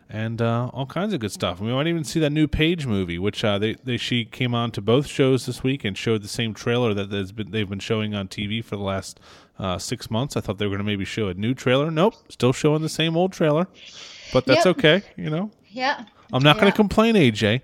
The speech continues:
Speaker 1: I'm not gonna complain. You know,
Speaker 2: <laughs>
Speaker 1: it's good.
Speaker 2: Keep it, keep it positive, Phil. Jeez.
Speaker 1: You know, I like, uh, I like Vince Vaughn. He's in the movie. He's good, and, and the fat guy from, uh, Hot Fuzz is in it. He's really funny.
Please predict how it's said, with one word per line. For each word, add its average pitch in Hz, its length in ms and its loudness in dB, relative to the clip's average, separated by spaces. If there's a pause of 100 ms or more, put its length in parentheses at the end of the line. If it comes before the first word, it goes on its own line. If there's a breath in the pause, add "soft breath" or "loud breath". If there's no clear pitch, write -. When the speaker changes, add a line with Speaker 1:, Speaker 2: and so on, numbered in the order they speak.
(100)
Speaker 1:
I'm 160 80 0
not 170 120 4
gonna 196 140 -2
complain. 202 560 0 (100)
You 123 120 -8
know, 139 220 0 (120)
Speaker 2:
<laughs> - 380 -6
Speaker 1:
it's 466 200 0
good. 226 140 6
Speaker 2:
Keep 339 160 4
it, 370 220 -2
keep 359 180 -2
it 453 140 2
positive, 269 580 0
Phil. 214 400 -4
Jeez. 247 560 -4
Speaker 1:
You 113 60 -6
know, 139 260 -2
I 117 120 4
like, 127 360 2
uh, 143 80 2
I 113 160 2
like 117 220 0
Vince 120 260 -4
Vaughn. 123 300 -2
He's 131 200 -2
in 131 120 -2
the 139 60 0
movie. 143 440 2
He's 139 260 -2
good, 131 200 0
and, 117 240 -2
and 107 260 -4
the 98 40 -6
fat - 280 -4
guy 117 240 0
from, 110 400 -2
uh, 107 300 2
Hot 107 260 -2
Fuzz 127 380 2
is 139 140 -2
in 151 120 2
it. 190 140 -2
He's 117 240 0
really 123 180 2
funny. 135 440 0